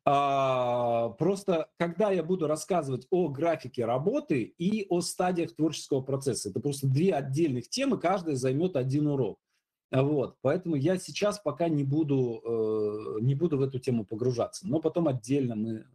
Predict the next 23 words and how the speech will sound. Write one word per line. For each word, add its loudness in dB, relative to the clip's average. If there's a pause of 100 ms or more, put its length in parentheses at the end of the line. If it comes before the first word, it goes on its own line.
(120)
зайдём. -6 (960)
Да, 4
вот -8
эффект 0
Зайгар-, 0
э, -2
Зайгарник, -2
да. -4 (640)
Помогает 2
незаконченная -2
бро-, 0
брошенная -2
работа. -2
Да, 4
то -10
есть -6
мы 2
запускаем 0
процесс, -2
да, 2
и -4
как 0
бы 0